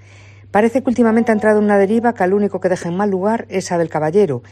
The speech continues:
y a la ciudadanía que representa. Y también es preocupante la falta de memoria que padece últimamente. Le quiero recordar que la responsabilidad del mal estado del aeropuerto de Vigo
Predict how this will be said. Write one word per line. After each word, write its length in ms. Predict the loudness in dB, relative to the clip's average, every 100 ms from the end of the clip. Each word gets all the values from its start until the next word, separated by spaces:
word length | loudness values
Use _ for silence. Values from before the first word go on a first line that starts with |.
| -20 -20 -2
y 120 | 2
a 40 |
la 140 | 2 0
ciudadanía 600 | -2 0 0 -2 -2 -2
que 100 | -4
representa. 640 | -6 -8 -12 -14 -16 -20 -20 -20 -20 -20 -20 -20 -14
Y 60 | -6
también 320 | -2 2 2
es 80 | 2
preocupante 640 | -2 -4 0 0 2 0
la 80 | -2
falta 240 | -2 0
de 80 | 0
memoria 460 | 0 0 0 0 -2
que 100 | -4
padece 320 | -4 -4 -6
últimamente. 680 | -8 -6 -2 -2 -2 -6 -12 -16 -20 -20 -20 -20 -4
Le 120 | 0
quiero 220 | 2 2 0
recordar 560 | 2 0 2 0 -2
que 100 | 0
la 120 | 2
responsabilidad 520 | 2 -4 -8 0 2 2
del 120 | 2
mal 160 | 0
estado 260 | -2 -2 0
del 80 | 2
aeropuerto 420 | 0 -2 -2 0
de 140 | 0
Vigo 340 | 0 -4 -6